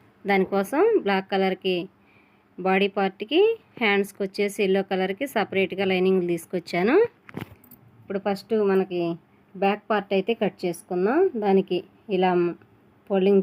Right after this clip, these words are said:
చేసేసుకొని క్లోజ్డ్ మన వైపు ఉండాలన్నమాట. బ్లౌజ్ ఎప్పుడైనా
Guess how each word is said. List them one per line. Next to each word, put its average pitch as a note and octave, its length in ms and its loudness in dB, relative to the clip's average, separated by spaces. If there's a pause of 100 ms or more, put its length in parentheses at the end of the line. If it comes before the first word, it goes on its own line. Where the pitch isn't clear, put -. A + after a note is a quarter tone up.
చేసేసుకొని F#3 680 0 (1400)
క్లోజ్డ్ A#3 460 2
మన G3+ 80 4 (100)
వైపు F#3+ 240 2
ఉండాలన్నమాట. F3 600 0 (880)
బ్లౌజ్ F#3+ 320 4
ఎప్పుడైనా F#3+ 340 2